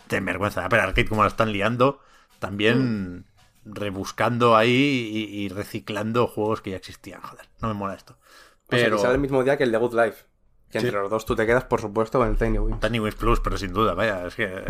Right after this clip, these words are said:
Speaker 1: Tiny,
Speaker 2: <laughs>
Speaker 1: joder, jugad al Tiny Wings, ¿eh? No puede ser que no hayáis jugado.
Speaker 3: Sí, sí, sí.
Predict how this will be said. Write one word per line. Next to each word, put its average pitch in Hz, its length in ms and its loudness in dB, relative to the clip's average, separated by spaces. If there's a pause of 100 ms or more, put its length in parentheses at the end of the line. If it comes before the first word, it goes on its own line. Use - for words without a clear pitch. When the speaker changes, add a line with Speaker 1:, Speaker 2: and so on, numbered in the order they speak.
(520)
Speaker 1:
Tiny, 123 200 2
Speaker 2:
<laughs> 120 220 0
Speaker 1:
joder, 110 260 4 (180)
jugad 110 280 6
al 127 80 6
Tiny 117 200 2
Wings, 123 280 0
¿eh? 113 180 2
No 101 120 -2
puede 110 160 4
ser 113 160 0
que 104 80 -2
no 98 180 2
hayáis 98 220 0
jugado. 139 260 6
Speaker 3:
Sí, 139 80 8
sí, 123 100 4
sí. 160 100 -2